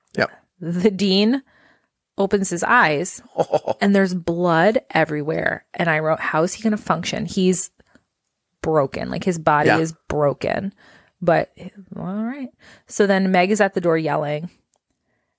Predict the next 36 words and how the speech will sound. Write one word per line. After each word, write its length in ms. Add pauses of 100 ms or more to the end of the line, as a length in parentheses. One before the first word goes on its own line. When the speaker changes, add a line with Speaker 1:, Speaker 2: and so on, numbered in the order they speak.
(120)
Speaker 2:
Dan 580 (100)
is, 180
like, 160
sitting 320
down 180
on 100
the 80
floor 460
next 340
to 100
the 160
<laughs> 0
dean. 520 (920)
And 280
the, 360 (160)
Speaker 1:
Oh, 140
Speaker 2:
and, 160
Speaker 1:
this 80
was 120
great. 200
Speaker 2:
and 180
Dan 280
yells 240
out, 180
"Meg?" 400 (300)
And 180
the 80
dean, 680
you 140
can 280
tell 300
he's 240
like, 180 (340)
"This 280
motherfucker." 1000
<laughs> 60